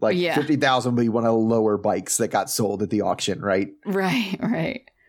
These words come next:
Speaker 2: I'm like, I feel like if I could afford it, like, on, like, a, you know, a loan or something, that's gotta be reasonable.
Speaker 1: Yeah, I mean, I mean,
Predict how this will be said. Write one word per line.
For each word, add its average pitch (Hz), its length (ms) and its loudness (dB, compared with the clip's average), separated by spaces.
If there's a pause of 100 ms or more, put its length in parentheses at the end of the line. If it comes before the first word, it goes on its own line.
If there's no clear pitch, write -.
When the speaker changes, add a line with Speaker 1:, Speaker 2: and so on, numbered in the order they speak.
(140)
Speaker 2:
I'm 254 120 -2
like, 294 160 0
I 302 80 0
feel 381 240 -2
like 370 140 -2
if 330 140 -4
I 220 280 0
could 226 420 0
afford 220 480 0
it, 180 380 -2 (580)
like, 190 180 0
on, 196 340 0
like, 185 340 0
a, 151 360 2
you 175 140 -2
know, 170 160 0
a 175 80 2
loan 208 460 0
or 185 100 0
something, 165 560 -2
that's 302 160 -2
gotta 605 220 -2
be 185 100 -4
reasonable. 170 960 -2 (320)
Speaker 1:
Yeah, 202 200 4
I 202 120 2
mean, 254 160 4
I 240 40 4
mean, 240 200 2